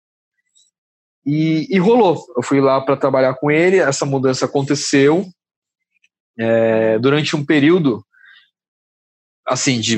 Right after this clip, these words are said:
muita dedicação lá e tudo mais, eu consegui juntar uma grana, né? O negócio foi bem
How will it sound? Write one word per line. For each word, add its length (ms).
muita 280
dedicação 680
lá 440
e 60
tudo 180
mais, 280
eu 80
consegui 280
juntar 220
uma 160
grana, 420
né? 280
O 140
negócio 400
foi 240
bem 340